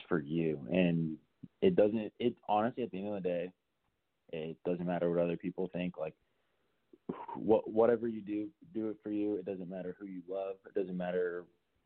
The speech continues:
how you look. It doesn't matter how you wanna look, what you, what you gotta do to do that way. Just make sure it's for you. A lot of people think, like, personal trainers or, like, fitness models, it's like, "Oh, you're so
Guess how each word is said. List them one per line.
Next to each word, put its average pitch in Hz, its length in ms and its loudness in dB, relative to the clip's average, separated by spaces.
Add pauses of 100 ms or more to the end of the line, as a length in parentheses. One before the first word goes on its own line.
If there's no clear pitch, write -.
(800)
how - 300 0
you 92 280 0
look. 98 320 2 (800)
It 90 60 0
doesn't 85 160 -2
matter 87 300 2
how 92 120 2
you 87 180 0
wanna 90 260 -4
look, 95 220 0
what 90 160 -4
you, 87 140 -18
what 95 180 0
you 90 80 -16
gotta 92 260 6
do 95 380 4
to 87 160 0 (280)
do 98 160 6
that 95 180 8
way. 101 140 6
Just 95 160 -10
make 107 160 -6
sure 98 120 -4
it's 90 180 -6
for - 80 -6
you. 85 200 2
A - 20 0
lot 92 160 6
of - 80 -2
people 90 320 -4
think, 85 240 -4
like, 82 180 0 (880)
personal 90 360 4
trainers 82 480 -2
or, 85 80 2
like, 80 240 2
fitness 90 360 4
models, 82 340 6
it's 87 180 2
like, 82 200 0
"Oh, 98 160 4
you're 87 260 4
so 85 280 6